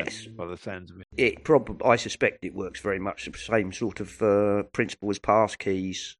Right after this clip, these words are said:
Speaker 1: where, you know, you've got public and private keys and
Speaker 2: Yeah.
Speaker 1: cryptographic authentication.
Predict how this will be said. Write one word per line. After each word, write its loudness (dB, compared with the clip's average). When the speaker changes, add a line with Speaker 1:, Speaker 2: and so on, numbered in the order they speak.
Speaker 1:
where, 2
you -6
know, -4
you've -4
got 2
public -2
and -14
private 4
keys -2
and -10
Speaker 2:
Yeah. -14
Speaker 1:
cryptographic -2
authentication. -4